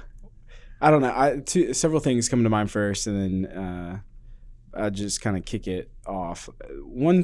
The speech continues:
one thing is we want to see people pursue biblical community, and that is so necessary. A lot of folks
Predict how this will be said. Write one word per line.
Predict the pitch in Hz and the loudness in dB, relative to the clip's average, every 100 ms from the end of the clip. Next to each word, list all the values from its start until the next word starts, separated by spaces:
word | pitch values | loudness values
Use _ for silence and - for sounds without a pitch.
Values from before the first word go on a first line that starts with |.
| - | 2
one | 147 208 | 4 4
thing | - 107 101 | 4 2 2
is | 98 95 - - - - - 113 | 0 -4 -8 -14 -20 -20 -16 0
we | 127 | 2
want | 123 127 123 - - | 4 2 2 -4 -6
to | 120 | -4
see | - 113 107 | -2 -2 -4
people | 110 104 | -4 -6
pursue | 95 - 92 - 98 90 90 - - - - - 104 | -6 -6 -4 -2 0 0 -4 -8 -18 -20 -20 -16 -2
biblical | 98 98 92 90 87 - - | 0 0 -4 -4 -4 -8 -16
community, | - 92 87 85 80 80 - - - - | -4 -2 0 -4 -6 -10 -12 -16 -20 -8
and | 98 90 87 82 - | -4 -4 -4 -8 -10
that | 90 95 92 | -4 -2 -2
is | 95 92 87 87 85 - - | -4 -4 -6 -8 -8 -10 -8
so | - 113 | -2 0
necessary. | 107 92 - 98 87 82 85 - - - - - - - | 2 0 -2 -4 -4 -8 -12 -14 -20 -20 -20 -20 -18 -4
A | |
lot | 104 110 147 | 2 4 6
of | 127 | 4
folks | - 95 98 - - | 2 0 0 -4 -6